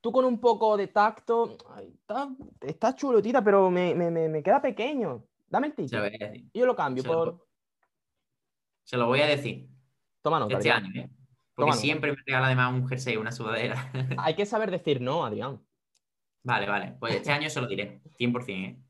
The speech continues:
Speaker 2: Además, te, te avisaré cuando se lo diga.
Speaker 1: Luego me lo cuentas, claro.
Speaker 2: Y te
Speaker 1: Pregunta
Speaker 2: paso una
Speaker 1: número
Speaker 2: foto de la sudadera.
Speaker 1: del, súper fea, ¿no?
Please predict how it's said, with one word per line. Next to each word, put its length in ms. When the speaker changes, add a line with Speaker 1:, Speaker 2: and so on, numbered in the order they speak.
Speaker 2:
Además, 280
te, 80
te 140
avisaré 320
cuando 180
se 80
lo 60
diga. 220
Speaker 1:
Luego 160
me 60
lo 100
cuentas, 280
claro. 300
Speaker 2:
Y 40
te 20
Speaker 1:
Pregunta 180
Speaker 2:
paso 160
una 80
Speaker 1:
número 160
Speaker 2:
foto 120
de 60
la 80
sudadera. 600
Speaker 1:
del, 280
súper 280
fea, 240
¿no? 160